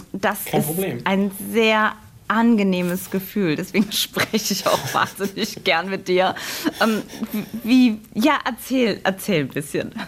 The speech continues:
Speaker 2: Ja, also ich weiß nicht, wie dieses Nachtsgerücht aufgekommen ist. Ich muss da irgendeine Formulierung irgendwo verwendet haben, die diesen Anschein erweckt hat.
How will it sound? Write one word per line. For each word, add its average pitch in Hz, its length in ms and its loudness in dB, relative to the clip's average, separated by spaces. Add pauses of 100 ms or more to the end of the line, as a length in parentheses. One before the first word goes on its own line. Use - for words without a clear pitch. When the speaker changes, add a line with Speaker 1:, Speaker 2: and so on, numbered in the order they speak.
(880)
Speaker 2:
Ja, 160 140 6
also 202 200 6
ich 226 200 2
weiß 240 260 6
nicht, 240 160 0
wie 214 100 2
dieses 196 340 0
Nachtsgerücht 175 840 0
aufgekommen 175 520 2
ist. 226 100 4
Ich 185 140 -4
muss 190 160 0
da 185 80 2
irgendeine 190 300 -2
Formulierung 190 640 0
irgendwo 185 340 0
verwendet 175 440 0
haben, 170 300 2
die 170 160 -2
diesen 165 240 -2
Anschein 185 480 2
erweckt 120 360 -4
hat. 226 160 0